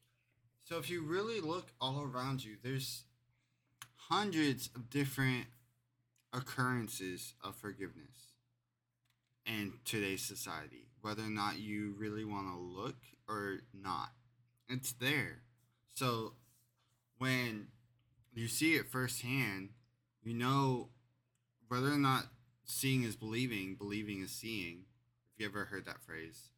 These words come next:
It's there. Forgiveness is real. Forgiveness changes your future to be less chaotic, less depressive, less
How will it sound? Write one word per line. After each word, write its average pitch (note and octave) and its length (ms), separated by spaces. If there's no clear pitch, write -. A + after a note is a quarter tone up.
It's B2 200
there. G#2 480
Forgiveness A#2+ 580
is F#2 240
real. G2 460
Forgiveness A#2+ 840
changes A2+ 840
your G#2+ 220
future A#2 640
to - 100
be A2 200
less G#2+ 340
chaotic, G#2 640
less G#2 680
depressive, A2 760
less G#2 720